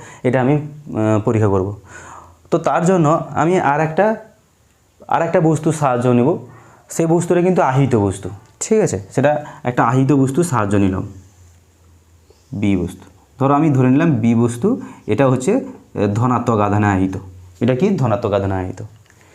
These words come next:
ঠিক আছে? তো এবারে আমি কি করব? আহ, বি বস্তুটাকে দুটাকে পাশাপাশি ঝুলিয়ে দেবো, দুটাকে পাশাপাশি ঝুলিয়ে দেবো, সুতো দিয়ে ঝুলিয়ে দেবো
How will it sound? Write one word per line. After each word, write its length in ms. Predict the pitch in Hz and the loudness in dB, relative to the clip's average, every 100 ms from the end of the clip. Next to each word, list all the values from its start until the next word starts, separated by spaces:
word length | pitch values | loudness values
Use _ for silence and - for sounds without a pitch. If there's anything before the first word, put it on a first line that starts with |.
| _ _ _ _ | _ _ _ _
ঠিক 100 | 196 | -2
আছে? 200 | 175 104 - - _ _ - - - - - | 0 -2 -8 -14 _ _ -20 -20 -20 -8 0
তো 80 | 190 | 2
এবারে 300 | 180 180 185 | 2 2 2
আমি 200 | 214 233 - | 0 0 -2
কি 120 | 156 | 0
করব? 220 | 170 170 | 2 2
আহ, 880 | 240 240 - - - - - 123 120 123 | 0 -4 -16 -20 -20 -4 0 2 0 -2
বি 240 | 123 147 175 | 0 2 2
বস্তুটাকে 880 | 160 - - 147 147 185 254 - - _ _ _ - - | 0 0 0 0 0 -2 -2 -6 -16 _ _ _ -18 -6
দুটাকে 320 | 135 - 180 | 0 2 2
পাশাপাশি 420 | 196 156 143 156 123 | 0 0 2 2 2
ঝুলিয়ে 200 | 110 101 | 2 0
দেবো, 200 | 92 87 - - _ _ _ _ _ _ _ - 120 | -2 -6 -16 -20 _ _ _ _ _ _ _ -4 0
দুটাকে 240 | 135 170 | 2 2
পাশাপাশি 440 | 160 139 139 220 233 - - - | 0 0 0 0 -2 -10 -10 -2
ঝুলিয়ে 200 | 120 131 | 2 4
দেবো, 120 | 131 | 2
সুতো 200 | 143 135 | 2 2
দিয়ে 140 | 123 120 | 2 2
ঝুলিয়ে 160 | 107 | 2
দেবো 160 | 95 | 0